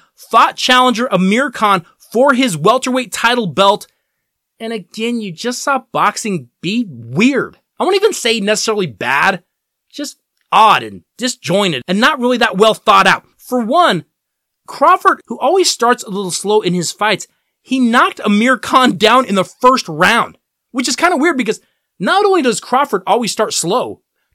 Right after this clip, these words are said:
Khan always starts fast. No, Khan was down in the first round and he just about had him out. Like, he was out on his feet. He just barely survived the round. Then Crawford hurt Khan again in the second round,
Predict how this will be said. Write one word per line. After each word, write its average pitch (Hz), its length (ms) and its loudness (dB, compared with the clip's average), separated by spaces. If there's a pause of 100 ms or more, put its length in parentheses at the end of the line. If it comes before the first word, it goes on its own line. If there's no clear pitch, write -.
Khan 381 300 2
always 220 320 0
starts 220 280 -2
fast. - 400 -2 (240)
No, 208 220 -2 (200)
Khan 294 400 0
was 196 220 -2
down 269 280 0
in 240 60 2
the 208 60 0
first - 340 -4
round 220 220 0 (320)
and 208 100 -2
he 196 60 -4
just 277 240 -6
about - 200 -2
had 196 180 0
him 175 120 -6 (100)
out. - 400 -2 (160)
Like, 185 160 -10
he 330 80 6
was 359 220 4
out 269 180 4
on 226 120 2
his 175 200 -2
feet. - 340 -2 (180)
He 302 220 0
just 233 360 -6
barely 226 320 0
survived 208 440 0
the 185 40 0
round. 262 340 0 (360)
Then 262 400 -2 (160)
Crawford 320 460 0
hurt 220 240 -4
Khan 220 280 2
again 180 360 0
in 220 100 -8
the 254 80 -2
second 311 440 -2
round, 135 280 -2